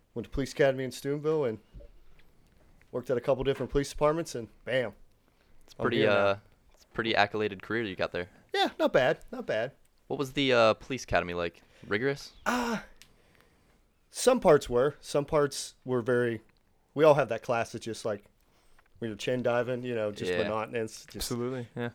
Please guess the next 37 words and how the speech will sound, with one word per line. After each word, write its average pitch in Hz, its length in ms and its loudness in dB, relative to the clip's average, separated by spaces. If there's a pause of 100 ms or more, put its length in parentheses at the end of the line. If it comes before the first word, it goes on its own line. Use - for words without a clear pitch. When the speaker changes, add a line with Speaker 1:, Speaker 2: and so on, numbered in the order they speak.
(120)
Speaker 1:
the 135 80 -4
guys 120 340 0
talking 107 600 -6
like 104 240 -8
this 104 420 -8
for, 101 200 -10
like, 98 320 -10
an 104 100 -10
hour 107 240 -6
and 104 80 -10
a 95 60 -10
half, 101 340 -10
and 104 80 -12
you're 95 100 -14
just - 200 -18
like, - 120 -20 (100)
"Oh - 260 -20
my - 520 -20
God." - 320 -20 (260)
Speaker 2:
Getting 92 260 -8
lectured. 90 580 -4
Speaker 1:
You're 139 120 -4
getting 135 240 2
lectures, 127 360 -4
but 202 140 -2
it 262 60 2
had 226 80 0
a 170 40 0
lot 151 140 4
of 131 60 0
interesting 135 400 -2
stuff. 139 400 0
Speaker 2:
Mm-hmm. 120 80 -10
Speaker 1:
Um, 110 240 -6 (1160)
driving 139 380 4
was 135 120 -4
fun. 131 500 -2